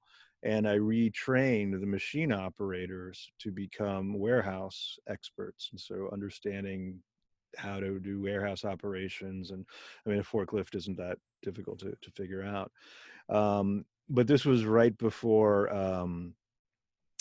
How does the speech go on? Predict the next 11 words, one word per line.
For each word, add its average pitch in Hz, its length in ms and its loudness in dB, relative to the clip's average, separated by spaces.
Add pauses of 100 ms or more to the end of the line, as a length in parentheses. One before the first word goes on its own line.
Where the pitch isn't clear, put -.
(100)
uh, 98 420 -2
the 92 220 -4
two 120 180 -2
thousand 98 380 2
eight 95 240 0 (100)
financial 92 540 -6
crisis. 98 720 -6
And 95 120 -8
so 95 520 -4
we 107 180 -2
had 95 240 -2